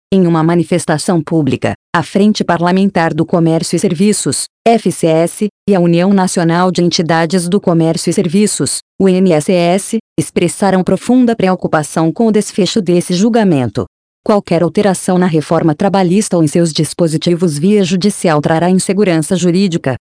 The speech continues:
resultando em demissões e queda na renda e produtividade no mercado de trabalho. O setor de comércio e serviços, essencial para a economia brasileira, seria especialmente impactado por mudanças bruscas no atual arcabouço trabalhista,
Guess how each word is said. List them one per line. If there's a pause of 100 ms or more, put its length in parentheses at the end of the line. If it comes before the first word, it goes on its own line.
(100)
resultando
em
demissões
e
queda
na
renda
e
produtividade
no
mercado
de
trabalho. (400)
O
setor
de
comércio
e
serviços, (220)
essencial
para
a
economia
brasileira, (220)
seria
especialmente
impactado
por
mudanças
bruscas
no
atual
arcabouço
trabalhista,